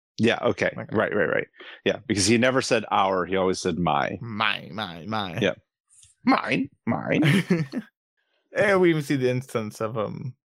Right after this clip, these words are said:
Speaker 2: Zoomer falling off the bike and Andy slapping Lee, which, my
Speaker 1: Yeah.
Speaker 2: goodness, that was,
Speaker 1: Ouch. That's rough.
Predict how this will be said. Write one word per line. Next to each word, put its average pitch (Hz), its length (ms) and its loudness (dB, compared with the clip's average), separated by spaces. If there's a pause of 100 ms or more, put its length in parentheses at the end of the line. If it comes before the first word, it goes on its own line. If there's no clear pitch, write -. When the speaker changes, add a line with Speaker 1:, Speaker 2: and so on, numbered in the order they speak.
(280)
Speaker 2:
Zoomer 131 340 2
falling 120 360 0
off 113 160 0
the 117 100 -2
bike 107 340 0
and 98 360 -4
Andy 104 300 -2
slapping 113 840 -2
Lee, - 320 -12
which, - 220 -20 (220)
my - 120 -12
Speaker 1:
Yeah. - 180 0
Speaker 2:
goodness, 120 340 -6
that 113 120 0
was, - 280 -4 (320)
Speaker 1:
Ouch. - 460 0 (400)
That's - 280 -2
rough. 65 320 -2